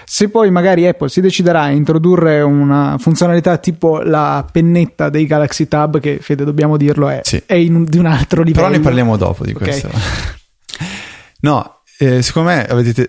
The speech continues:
Speaker 2: avete citato un, uno dei grossi punti di forza di, di Notability, cioè il fatto di poter,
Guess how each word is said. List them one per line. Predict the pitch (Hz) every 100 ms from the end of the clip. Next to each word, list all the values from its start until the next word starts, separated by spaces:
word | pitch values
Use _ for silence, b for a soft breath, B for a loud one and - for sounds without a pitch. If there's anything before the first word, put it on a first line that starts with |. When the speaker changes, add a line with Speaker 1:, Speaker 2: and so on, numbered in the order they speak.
| -
Speaker 2:
avete | - 117 113 107 107
citato | - 117 -
un, | 113 107 107
uno | 113 120
dei | 113 110 110 - _ _ _ _ _ _
grossi | - 127 131 - - 107 101 101
punti | - 110 107
di | 107
forza | - 104 107 -
di, | 104 104
di | 113
Notability, | 113 135 120 113 117
cioè | 107
il | 104
fatto | 107 110
di | 104
poter, | 101 107 104 98